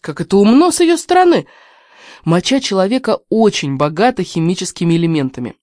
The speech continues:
Мочевиной, сульфатами калия и натрия, фосфатом натрия, хлористым натрием и аммиаком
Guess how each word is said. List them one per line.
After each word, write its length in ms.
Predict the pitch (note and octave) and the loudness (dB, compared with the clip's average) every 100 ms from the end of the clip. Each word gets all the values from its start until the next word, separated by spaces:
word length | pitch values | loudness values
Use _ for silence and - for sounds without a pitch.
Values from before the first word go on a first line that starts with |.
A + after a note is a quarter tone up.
| _ - | _ -2
Мочевиной, 680 | F3 - G#3 B3 B3 D3+ - - - | -2 0 -2 0 0 -2 -8 -20 -8
сульфатами 540 | - G#3 A#3 A3 G#3 | -2 0 0 0 -2
калия 320 | G3 G#3+ G3 | -2 0 0
и 40 | F3+ | 0
натрия, 460 | G#3+ B3 E3 C3 - _ _ _ | 0 -2 -4 -8 -10 _ _ _
фосфатом 540 | G3 - B3+ B3 G#3 | -6 -2 -2 0 0
натрия, 420 | A#3 C4 E3+ C3 - _ _ - | 0 -2 -4 -6 -8 _ _ -14
хлористым 540 | - E3 D3+ - D#3+ | -6 -4 -4 -4 -2
натрием 420 | E3 D#3+ D#3 D#3 D#3 | 0 0 -2 -2 0
и 40 | |
аммиаком 560 | E3 F#3+ C#4 F#3 D3 | 2 2 0 -4 -12